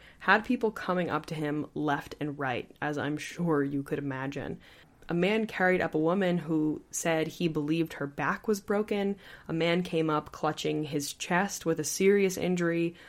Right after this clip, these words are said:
A man came up carrying one of the kids from the bus that had been injured really badly. All of them needed to be transported to a trauma unit, but they only had the one ambulance. Wade looked at his partner to see if there were any other ambulances coming to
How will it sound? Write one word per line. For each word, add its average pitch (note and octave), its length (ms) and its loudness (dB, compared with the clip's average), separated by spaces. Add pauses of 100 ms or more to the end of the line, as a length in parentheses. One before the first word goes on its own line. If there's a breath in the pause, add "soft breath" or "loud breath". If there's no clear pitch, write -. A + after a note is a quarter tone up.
(160 loud breath)
A D#3+ 60 -2
man F3+ 260 4
came F#3 200 0
up E3 140 0
carrying E3 420 2
one D#3+ 140 2
of D#3 80 -2
the D#3 80 -4
kids F#3+ 460 -2
from D#3 180 0
the D3+ 80 0
bus F#3 460 0
that F3+ 200 0
had F#3 200 -2
been G3+ 160 0
injured G#3 340 2
really G#3 240 4
badly. G3 560 2 (500 loud breath)
All A#3 240 10
of G#3 140 4
them D#3+ 240 2
needed D#3 280 0
to D3+ 60 -6
be D#3 120 0
transported D3+ 880 -2
to F#3 240 0
a C#3+ 60 0
trauma F#3+ 420 2
unit, D3+ 420 0
but D#3+ 160 -2
they E3 220 0
only G#3 320 2
had D3+ 520 -4
the D#3+ 140 0
one D3 540 -2
ambulance. C3+ 640 -4 (960 soft breath)
Wade G#3+ 300 4
looked A3 180 4
at F3+ 60 2
his F3 100 -2
partner E3 380 2
to D#3 60 -2
see E3+ 220 2
if D#3+ 120 2
there D3 140 2
were - 180 0
any E3 180 2
other D3+ 240 0
ambulances E3 640 0
coming D#3 420 -2
to D3 380 0